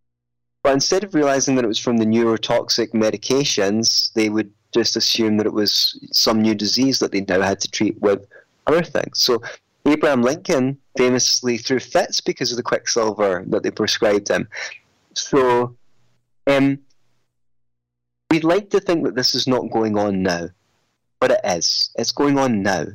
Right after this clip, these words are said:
They're still prescribing treatments that are harming people. Spinal fusion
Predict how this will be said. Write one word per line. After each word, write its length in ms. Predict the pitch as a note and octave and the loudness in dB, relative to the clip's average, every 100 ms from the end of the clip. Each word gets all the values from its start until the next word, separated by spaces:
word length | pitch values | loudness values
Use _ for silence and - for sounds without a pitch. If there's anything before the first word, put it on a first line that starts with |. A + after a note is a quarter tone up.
| - | -4
They're 120 | A#2 | 0
still 360 | G#2+ - E3 F#3 | 0 0 0 0
prescribing 500 | F#3+ F3+ C#3+ C3+ A#2+ | -2 -2 -2 0 -2
treatments 640 | - A2+ - G2 F#2 - | -2 -4 -2 -2 -2 -4
that 140 | - D#2 | 0 2
are 100 | - | 2
harming 340 | G#2 G2+ G#2 | 0 2 0
people. 460 | - G#2 - F2+ - - - - | 0 -4 0 -2 -2 -12 -12 -4
Spinal 380 | - C3 B2+ B2 | -2 2 2 0
fusion 640 | B2 A#2 A2 A2+ G#2 | 0 0 2 2 2